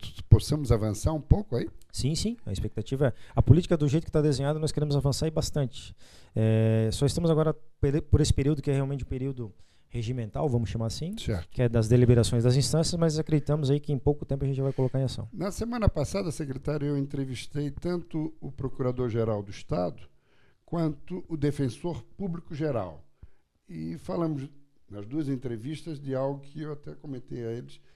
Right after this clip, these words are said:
Speaker 1: que iria levantar com o secretário hoje aqui, a questão da judicialização da saúde. Como é que tá isso?
Speaker 2: A judicialização da saúde é algo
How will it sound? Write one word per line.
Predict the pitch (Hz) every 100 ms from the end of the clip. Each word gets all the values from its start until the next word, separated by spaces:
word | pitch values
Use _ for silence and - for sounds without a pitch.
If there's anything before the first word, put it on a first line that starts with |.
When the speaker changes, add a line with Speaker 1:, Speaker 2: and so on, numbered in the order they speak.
| _ _
Speaker 1:
que | 135
iria | 120 135
levantar | 135 123 123 117 127 131 - - - _
com | 127
o | 127
secretário | 135 127 123 - 127 120
hoje | 127 117
aqui, | 107 95
a | 87
questão | - - - 135
da | 127
judicialização | 101 98 - 233 190 - 143 123 113 101 - 139 147 - - _ - - _
da | 135
saúde. | - - 85 - -
Como | -
é | 107
que | -
tá | 107
isso? | 73 - - - - - - - - - _ - _ - _ _ _
Speaker 2:
A | 110
judicialização | 123 120 - 131 127 123
da | 143
saúde | 120 127 139 139 139
é |
algo | 147 139